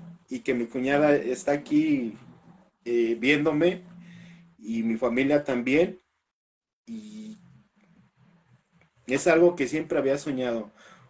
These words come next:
una niña, una niña. Y no es porque no, no ame a mis hijos, no, al contrario, los superamo a mis hijos, pero siempre tuve la inquietud,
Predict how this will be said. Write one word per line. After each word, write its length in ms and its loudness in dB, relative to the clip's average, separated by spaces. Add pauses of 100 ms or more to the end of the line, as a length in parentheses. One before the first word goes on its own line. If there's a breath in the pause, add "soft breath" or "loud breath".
(120 loud breath)
una 240 0
niña, 480 -4 (180)
una 260 -4
niña. 220 0
Y 80 0
no 80 0
es 80 -2
porque 1040 2
no, 340 -4 (180)
no 200 0
ame 220 2
a 60 0
mis 240 -2
hijos, 300 0
no, 180 0
al 100 2
contrario, 640 -2 (420 soft breath)
los 160 -6
superamo 520 2
a 40 2
mis 200 -2
hijos, 340 -2
pero 680 -2 (1200)
siempre 380 0
tuve 260 2
la 160 0
inquietud, 600 -2